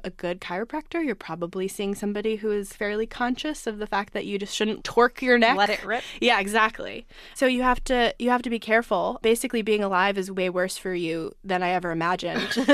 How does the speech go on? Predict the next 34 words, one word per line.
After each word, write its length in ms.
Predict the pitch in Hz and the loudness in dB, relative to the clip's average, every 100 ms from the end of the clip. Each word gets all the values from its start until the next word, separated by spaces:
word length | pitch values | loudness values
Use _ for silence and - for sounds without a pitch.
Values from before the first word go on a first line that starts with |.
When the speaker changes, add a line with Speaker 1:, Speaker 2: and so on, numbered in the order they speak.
| 226 | 8
Speaker 1:
Um, 220 | 269 202 254 277 - 285 - - - - | 8 6 4 2 -2 -4 -4 -6 -2 4
but 540 | 240 220 - 269 233 | 6 4 4 2 2
popping 400 | 226 226 226 240 | 2 4 6 6
your 100 | 226 | 6
neck 240 | 220 202 202 | 6 4 2
and 120 | 208 | 0
getting 240 | 208 202 | 2 2
a 80 | 196 | 0
stroke 400 | 196 - 196 190 - | -2 0 2 0 -2
is 260 | 202 190 | -2 -2
probably, 520 | - 196 190 214 214 208 | -4 -2 0 2 2 2
like, 220 | 190 185 | -2 -2
not 320 | 190 180 180 - - | 0 0 -2 -6 -2
that 300 | 180 170 - _ _ | 0 0 -6 _ _
statistically 720 | - 202 208 185 190 185 180 | -8 -6 -6 -6 -6 -4 -6
scary, 560 | - 180 180 160 104 - | -6 -6 -4 -6 -10 -10
and 260 | 185 170 | -8 -6
we 100 | - | -6
can 140 | 175 180 | -6 -4
all 100 | 165 | -4
chill 240 | - 165 | -4 -4
out. 240 | 160 - - - - | -4 -4 -10 -20 -4
Speaker 2:
It's 180 | 247 - | -4 -2
still 220 | - 269 | -4 -4
gonna 240 | 339 415 311 | -2 -4 -2
be 220 | 226 208 | -2 0
my 160 | 196 | 0
new 320 | 180 175 170 - | 0 -4 -6 -8
thing 540 | - - 170 170 175 | -12 -6 -4 -4 -8
for, 220 | 175 180 | -8 -6
like, 540 | 165 160 - - - _ _ | -4 -6 -8 -12 -20 _ _
so, 160 | - 220 | -2 -2
like, 140 | 214 | 0
I 220 | 226 214 | 0 -2